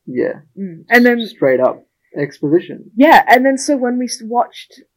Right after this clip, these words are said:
Speaker 2: experimental shit, and we
Speaker 1: Mm-hmm.
Speaker 2: watched, I know Bicycle Thieves still kinda hits you over the head a little bit, but it does it less so. And I was like, "God, this is so much better."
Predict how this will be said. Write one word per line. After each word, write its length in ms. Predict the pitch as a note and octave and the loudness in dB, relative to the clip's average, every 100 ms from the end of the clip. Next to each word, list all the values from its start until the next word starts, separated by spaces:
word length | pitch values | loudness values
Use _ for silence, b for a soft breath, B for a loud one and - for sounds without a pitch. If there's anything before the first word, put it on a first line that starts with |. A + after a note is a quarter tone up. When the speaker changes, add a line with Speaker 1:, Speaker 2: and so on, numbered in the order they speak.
| _ G#3+ | _ -8
Speaker 2:
experimental 840 | G#3+ - - G3 F#3 G#3+ C4+ A3+ | -8 -10 -6 -6 -4 -6 -4 -6
shit, 420 | - - G2+ - _ _ | -8 -12 -12 -14 _ _
and 160 | - D#3 | 0 0
we 80 | - | 0
Speaker 1:
Mm-hmm. 80 | A#2+ | 0
Speaker 2:
watched, 360 | F3 - - _ _ _ | -2 -4 -20 _ _ _
I 80 | A3+ | 2
know 120 | E4+ | 2
Bicycle 400 | F#4 G3+ G#3 - G#3 | 4 0 0 -6 -6
Thieves 320 | G#3+ G3 - | -6 -14 -14
still 320 | - F3+ E3+ E3 | -6 -4 -4 -10
kinda 160 | F#3 F3 | -18 -14
hits 220 | F#3 - | -14 -10
you 60 | |
over 80 | F3 | -12
the 80 | E3+ | -12
head 160 | F3 E3+ | -12 -10
a 60 | |
little 240 | F3 E3 - | -10 -10 -10
bit, 220 | - - | -12 -8
but 280 | - E3+ - _ _ _ - | -2 0 -2 _ _ _ -2
it 160 | A3 | 0
does 180 | A3 F#3+ | 0 -2
it 100 | F#3 | -4
less 240 | F3+ F#3 - | -10 -14 -16
so. 100 | - - - | -14 -12 -14
And 120 | G3 | -14
I 100 | G3 | -12
was 180 | A3 A3+ | -12 -14
like, 80 | B3 _ _ | -20 _ _
"God, 300 | - - - _ | -20 -20 -20 _
this 180 | - - | -20 -20
is 100 | _ | _
so 300 | - - C#4+ | -10 -8 -8
much 300 | - - _ | -10 -20 _
better." 280 | - F#2+ - | -10 -10 -10